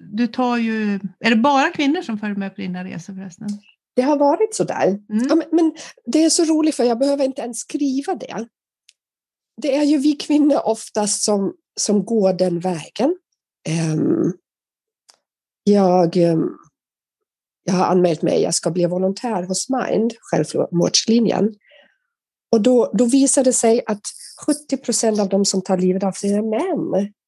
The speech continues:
Speaker 2: Mogna
Speaker 1: Mm.
Speaker 2: män, vuxna män. För männen har inte blivit uppfostrade att känna och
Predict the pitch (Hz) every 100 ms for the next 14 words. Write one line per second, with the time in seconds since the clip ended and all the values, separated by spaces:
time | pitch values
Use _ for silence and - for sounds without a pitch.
0 | _ _ _ _ 214 277 285 262 247 277
1 | - 185 196 285 - 302 262 185 - 202
2 | 214 _ _ - - - - 233 247 214
3 | 226 294 277 262 262 240 254 254 277 262
4 | - 262 - - 226 220 214 - 220 214
5 | 214 202 - - 185